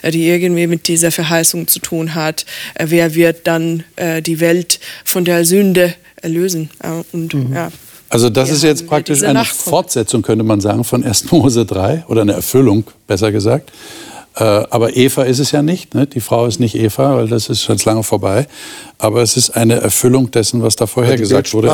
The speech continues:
Speaker 4: Bildsprache
Speaker 3: kommt
Speaker 4: ist
Speaker 3: der
Speaker 4: schon,
Speaker 3: Messias.
Speaker 4: schon sehr ähnlich zu
Speaker 3: Die
Speaker 4: Eva
Speaker 3: Sprache
Speaker 4: und
Speaker 3: ist
Speaker 4: ihrer
Speaker 3: ähnlich.
Speaker 4: Hoffnung,
Speaker 3: Ja,
Speaker 4: dass
Speaker 3: genau.
Speaker 4: <clears throat> sie ja letztendlich
Speaker 3: Ja.
Speaker 4: schon bei ihren eigenen Kindern gehofft hatte, dass, äh,
Speaker 3: Ja.
Speaker 4: der Erlöser da ist. Ja.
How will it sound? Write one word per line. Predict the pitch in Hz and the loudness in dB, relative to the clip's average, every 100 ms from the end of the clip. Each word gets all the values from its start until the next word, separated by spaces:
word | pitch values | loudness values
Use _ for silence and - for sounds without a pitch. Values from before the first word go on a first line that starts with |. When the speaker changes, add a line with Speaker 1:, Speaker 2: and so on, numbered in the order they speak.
| 147 | 2
Speaker 4:
Bildsprache | 147 | 0
Speaker 3:
kommt | 135 | 0
Speaker 4:
ist | - | 2
Speaker 3:
der | |
Speaker 4:
schon, | 143 | 2
Speaker 3:
Messias. | 143 127 95 - | 2 2 2 2
Speaker 4:
schon | 147 | 2
sehr | 139 135 | 2 4
ähnlich | 151 165 131 - | 4 4 2 0
zu | 123 | -4
Speaker 3:
Die | - | 0
Speaker 4:
Eva | 127 | 0
Speaker 3:
Sprache | - 135 127 | 2 2 2
Speaker 4:
und | 160 | 0
Speaker 3:
ist | 143 | 0
Speaker 4:
ihrer | 143 | 2
Speaker 3:
ähnlich. | 120 95 | 2 2
Speaker 4:
Hoffnung, | - 139 135 143 131 | 0 2 2 2 0
Speaker 3:
Ja, | 107 - - - | -4 -6 -12 -2
Speaker 4:
dass | 127 120 | 0 2
Speaker 3:
genau. | 104 87 - 185 | 2 0 0 0
Speaker 4:
<clears throat> | 190 | 0
sie | 160 147 | 2 2
ja | 135 | 4
letztendlich | 120 131 - 127 123 127 117 | 2 0 -2 -4 -2 -2 0
Speaker 3:
Ja. | 104 87 | 0 0
Speaker 4:
schon | 127 | 0
bei | 117 | 0
ihren | 120 135 120 | 2 0 0
eigenen | 120 170 143 | 0 0 0
Kindern | - 120 113 | 0 -2 0
gehofft | 110 113 - - | -2 -2 -6 -8
hatte, | 113 - 98 | -8 -2 -2
dass, | 107 107 - - 110 | -2 -4 -8 -8 -2
äh, | |
Speaker 3:
Ja. | 98 | -2
Speaker 4:
der | 90 107 | 0 0
Erlöser | 101 92 101 101 | 0 0 -4 -4
da | 98 - | -4 -6
ist. | 113 | -8
Ja. | - | -8